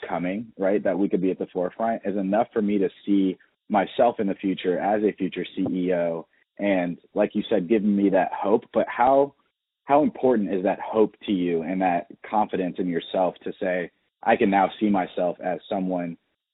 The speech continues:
leading and being this," because it may not have happened in the past, but I can see myself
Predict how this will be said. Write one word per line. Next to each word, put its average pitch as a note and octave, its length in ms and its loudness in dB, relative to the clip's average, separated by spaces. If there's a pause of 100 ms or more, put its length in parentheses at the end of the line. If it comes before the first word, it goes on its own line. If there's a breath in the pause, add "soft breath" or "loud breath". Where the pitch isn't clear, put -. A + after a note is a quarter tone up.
(160)
leading A2 520 4
and F#2 240 -4
being A2+ 300 4
this," F2+ 220 -2
because F2+ 380 -2 (360)
it G#2+ 120 4
may B2 160 4
not B2 160 4
have G2 100 2
happened G#2 360 2
in F2+ 100 -2
the D#2+ 80 -6
past, F2+ 500 0 (540)
but G#2+ 120 6
I G2 120 4
can G#2+ 240 -2
see A2+ 100 0
myself F#2+ 420 -2